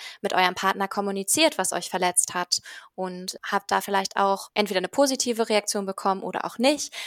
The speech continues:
aber ihr seid vielleicht stolz auf euch, dass ihr das so ausgesprochen habt. Ne, und, ähm, darauf zu fokussieren, ist auch,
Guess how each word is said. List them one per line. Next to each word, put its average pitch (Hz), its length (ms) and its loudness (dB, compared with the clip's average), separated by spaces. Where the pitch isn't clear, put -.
aber 196 240 4
ihr 202 120 0
seid 185 200 2
vielleicht 185 220 0
stolz 190 320 2
auf 190 160 -8
euch, 202 320 4
dass 180 160 -6
ihr 185 80 -4
das 180 180 -2
so 185 380 0
ausgesprochen - 760 -2
habt. 175 320 -10
Ne, 214 240 -8
und, 190 320 -10
ähm, 190 480 -6
darauf 247 640 6
zu - 160 -4
fokussieren, 220 1000 0
ist - 240 -2
auch, 202 420 2